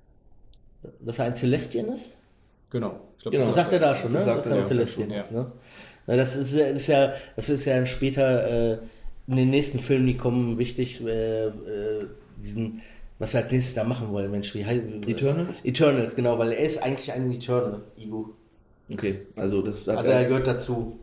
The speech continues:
Speaker 1: weil die, äh, Eternal sind Celestians.
Speaker 3: Okay, also das kommt dann quasi nach dem
Speaker 1: Genau.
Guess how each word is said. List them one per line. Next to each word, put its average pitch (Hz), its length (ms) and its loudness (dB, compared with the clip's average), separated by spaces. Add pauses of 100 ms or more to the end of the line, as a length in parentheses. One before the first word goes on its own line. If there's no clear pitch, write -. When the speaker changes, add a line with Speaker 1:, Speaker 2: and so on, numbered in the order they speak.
Speaker 1:
weil 110 160 -8
die, 120 800 -4 (180)
äh, - 60 -16
Eternal 117 420 -2
sind 113 300 -6
Celestians. - 800 -8
Speaker 3:
Okay, 107 360 -2 (140)
also 107 160 0
das 113 200 0
kommt 127 220 2
dann 120 180 0
quasi 117 340 0
nach 113 420 2 (720)
dem 110 220 4
Speaker 1:
Genau. 101 300 -4